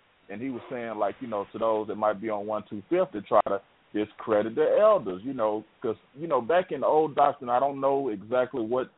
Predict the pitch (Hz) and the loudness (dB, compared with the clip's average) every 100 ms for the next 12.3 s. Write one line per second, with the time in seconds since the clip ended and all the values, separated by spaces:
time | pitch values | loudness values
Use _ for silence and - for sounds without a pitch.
0 | - 139 135 - 110 120 127 131 120 107 | 0 4 4 0 2 6 6 6 4 0
1 | - _ _ _ 104 123 147 120 - - | -2 _ _ _ 0 2 2 0 0 2
2 | 170 180 127 117 110 107 - 147 123 143 | 6 6 4 2 0 -6 -2 -2 0 0
3 | 165 175 139 131 131 135 - - 110 107 | 2 2 0 -6 -8 -12 -12 -6 -6 0
4 | 139 135 123 - _ _ - 104 98 143 | 2 2 0 -6 _ _ -12 -8 0 2
5 | 147 139 135 123 110 135 170 180 135 127 | 4 2 0 -2 0 4 6 4 0 -2
6 | 123 _ 110 113 113 - 139 110 - 196 | -8 _ 2 4 2 0 -6 -6 -2 -2
7 | 175 - 123 139 160 123 - 127 120 - | -2 -4 -4 -4 -4 -6 2 4 4 0
8 | - 143 139 135 131 _ _ _ - 113 | -2 0 0 -2 -10 _ _ _ 6 8
9 | 110 107 95 120 127 101 113 - - 214 | 10 8 4 0 0 0 -6 -10 -6 -4
10 | 196 127 127 - 170 175 - - - 104 | -4 -4 -6 0 4 6 4 -2 -6 -6
11 | 95 - 127 120 107 98 87 131 131 139 | -6 -10 -8 -2 0 2 2 2 -2 -2
12 | 127 113 | -2 -2